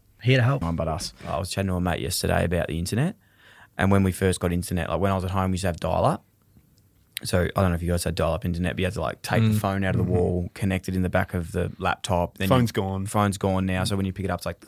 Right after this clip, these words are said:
Speaker 2: and you'd have to, like, do the dial-up. So it'd take a min-, it'd take sixty seconds to dial up to the internet. And the internet was so fucking slow, like, the slowest thing. I remember I used to, like, download songs,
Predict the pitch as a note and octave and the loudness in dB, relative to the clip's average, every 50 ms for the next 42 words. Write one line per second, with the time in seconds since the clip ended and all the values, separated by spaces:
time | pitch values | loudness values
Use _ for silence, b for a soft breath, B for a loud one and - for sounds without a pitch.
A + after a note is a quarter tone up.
0 | - E4 E4+ F4 F4 F4+ F4+ F4 E4 - - - - - _ _ - - G2 G2 | -10 -8 -6 -4 -4 -2 -2 -4 -4 -8 -18 -20 -20 -20 _ _ -4 0 2 4
1 | G2+ - - G#2 F#2 - - A2 G#2+ G2+ F#2 E2+ G2 F#2+ G#2 G#2+ G2+ F2+ - - | 4 4 2 0 0 0 2 2 2 2 2 4 4 6 6 6 6 4 2 -2
2 | G2+ F#2+ B2+ A#2+ G2+ G#2+ G2+ G#2 A2+ - - - - C3+ B2+ - - D#3 D3 - | -2 2 2 2 2 2 2 2 2 2 0 0 0 0 0 0 -2 -2 -2 -2
3 | - B2+ - - A2+ A2+ - - G2 G2 F#2 - - F#2+ F#2 F#2 b b b b | -2 -2 0 2 2 0 0 0 -4 -4 -4 -4 -2 -2 -4 -4 b b b b
4 | b b b b - A#2 A2 G#2+ G#2 G#2 G2+ G#2 G2+ - - _ - - A2+ G2+ | b b b b 4 6 8 8 8 8 8 6 4 4 0 _ -4 -2 0 0
5 | F#2+ F#2+ G2 - - E2 - - - b b b b b b b b G#2+ A2 B2 | 0 0 -2 -4 -6 -8 -8 -10 -12 b b b b b b b b 2 4 4
6 | C3+ C3+ - C#3+ D3+ E2+ A2+ A#2 - - - - - C3 C3+ C3 B2+ C3 C3 B2+ | 4 2 0 -2 -2 -2 -2 -4 -4 -6 -6 -6 -2 -2 0 2 2 2 0 0
7 | B2+ B2+ A#2 G#2 - E2+ F#2 G#2+ - G#2 G#2 G2 - - F#2+ F#2 F2+ E2 E2 E2+ | -2 -4 -4 -6 -6 -8 -8 -8 -8 -8 -8 -6 -6 -2 0 2 2 2 2 2
8 | F2+ F2 E2+ - - - - F2 G2+ G#2 - - - - - A2 G#2+ G#2+ G2+ G2 | 2 0 0 0 -2 -6 -8 -6 -4 -4 -2 -4 -4 -2 0 2 4 4 2 2
9 | - G2 G2 - - A#2 B2+ C3+ C#3+ C#3+ C3 - - - A#2+ B2+ B2+ C#3 C3 A2 | 0 -2 0 2 4 6 6 6 6 4 2 2 2 2 2 4 4 4 2 2
10 | G#2 A#2 G#2+ G#2+ G#2+ G#2+ G2 F#2+ E2+ - - - G#2+ G2+ F#2 G2 G2 A2+ - - | 4 4 6 6 6 6 4 2 0 -2 0 2 2 2 2 0 -2 -4 -4 -6